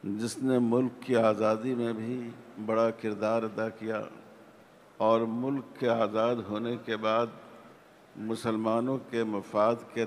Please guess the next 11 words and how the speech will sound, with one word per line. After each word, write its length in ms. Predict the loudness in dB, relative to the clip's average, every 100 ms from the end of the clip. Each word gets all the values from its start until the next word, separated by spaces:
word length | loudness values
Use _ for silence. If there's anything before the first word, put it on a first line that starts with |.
| -4
तहफ़्फ़ुज़ 640 | -8 -8 -10 -4 -2 -2
के 160 | -4 -6
लिए 260 | -6 -10 -12 -18 -20 -20 -20 -8 2
और 280 | 6 6
इस 200 | 4 -2
मुल्क 400 | -4 -2 -2 -4
में 220 | -4 -2 -2
फ़िरका 480 | -4 -4 0 2
वाराना 580 | 4 4 2 0 0 0 -2
हम 180 | -2
आहंगी 500 | -2 -2 -6 -6 -6